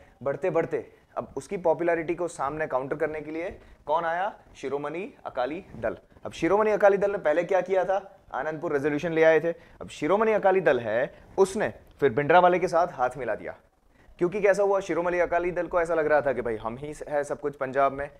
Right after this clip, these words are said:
अब भिंडरावाले है, उसकी पॉपुले-, पॉपुल-, अ, पॉपुलरेशन बहुत ही ज़्यादा वो पॉपुलर हो रहा है।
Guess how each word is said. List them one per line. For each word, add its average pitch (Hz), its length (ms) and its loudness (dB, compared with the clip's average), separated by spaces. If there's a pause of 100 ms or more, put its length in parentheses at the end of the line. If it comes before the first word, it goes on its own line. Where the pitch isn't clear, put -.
(300)
अब 113 120 0
भिंडरावाले 165 480 6
है, 175 140 2
उसकी 127 220 -4
पॉपुले-, 110 520 -6
पॉपुल-, 135 360 -4
अ, 113 340 -2
पॉपुलरेशन 139 680 -2 (280)
बहुत 143 220 0
ही 160 60 -2
ज़्यादा 143 360 2 (100)
वो 151 140 0
पॉपुलर 156 380 2
हो 156 140 0
रहा 151 320 2
है। 160 120 -8